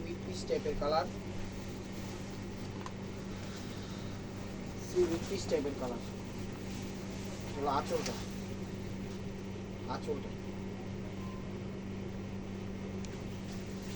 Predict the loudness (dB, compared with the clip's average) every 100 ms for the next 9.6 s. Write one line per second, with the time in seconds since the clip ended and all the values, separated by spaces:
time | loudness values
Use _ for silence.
0 | -2 -2 -2 -2 -2 -2 -2 2 2 4
1 | 6 10 10 10 10 10 8 2 2 2
2 | 0 0 0 4 6 6 6 4 2 0
3 | -2 -2 -2 -2 -2 -2 -2 0 4 6
4 | 4 6 4 6 4 6 8 8 6 6
5 | 8 6 6 4 4 4 2 -2 -2 -2
6 | -2 -2 -2 0 0 0 0 -2 -2 -2
7 | -2 -2 -2 -2 -2 2 8 8 10 8
8 | 8 8 8 8 6 6 4 4 4 4
9 | 6 4 2 2 4 4